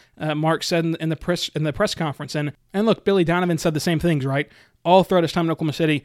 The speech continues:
he always preached about space and pace. But you're limited to the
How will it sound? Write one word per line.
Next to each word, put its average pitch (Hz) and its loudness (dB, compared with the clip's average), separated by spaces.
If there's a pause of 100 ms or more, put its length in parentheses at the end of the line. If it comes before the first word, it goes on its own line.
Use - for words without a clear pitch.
(180)
he 165 -2
always 165 2
preached - -4
about 151 -4 (100)
space - -4 (400)
and 160 -2
pace. - -6 (680)
But 151 -2 (300)
you're 170 4
limited 165 0
to 156 -4
the 147 -2